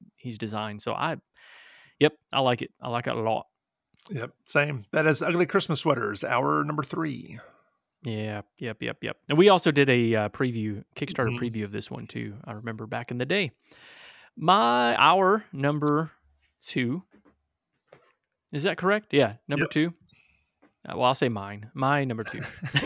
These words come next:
Speaker 2: <laughs>
Speaker 1: No, this is,
Speaker 2: Selfish.
Speaker 1: this is the number two twelve Games of Christmas is Holly Jolly. This one is from Twenty-fifth Century Games, from Pinchback Riddle, if you know them from some of those, uh, some of the great roll and write games that they've done. And I,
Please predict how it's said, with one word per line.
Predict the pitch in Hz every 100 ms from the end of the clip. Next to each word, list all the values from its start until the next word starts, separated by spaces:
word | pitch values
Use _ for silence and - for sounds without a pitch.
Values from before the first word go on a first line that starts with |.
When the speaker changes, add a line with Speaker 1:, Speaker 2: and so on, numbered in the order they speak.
| 427 466 -
Speaker 2:
<laughs> | - - - - -
Speaker 1:
No, | 127
this | 156 123
is, | 175
Speaker 2:
Selfish. | 139
Speaker 1:
this | 139 160 180
is | 156 123 - _ - -
the | 139 175
number | 190 202
two | - 202 190
twelve | - 170 160
Games | 139 175 165
of | 175
Christmas | - 208 214 214
is | 220 220
Holly | - 208 233 240
Jolly. | 185 247 233 -
This | 113 139 -
one | 160
is | 139 -
from | 147 143
Twenty-fifth | 131 156 139 135
Century | - 131 131
Games, | 123 160 175 170
from | - 143 135 123 - - - - - -
Pinchback | 233 - 220 202 196
Riddle, | 151 147 185 262 - - 160
if | 120
you | 131
know | 123
them | 123 127
from | 139 123 113
some | - 123
of |
those, | 120 117 107 - -
uh, | 147 131
some | - 120
of |
the | 107
great | 110 127 143 160
roll | 160 147 151
and | 139
write | 139 151
games | 139 139 139
that | 139
they've | 131 117
done. | 120 143 190 180
And | 131 110 107
I, | 107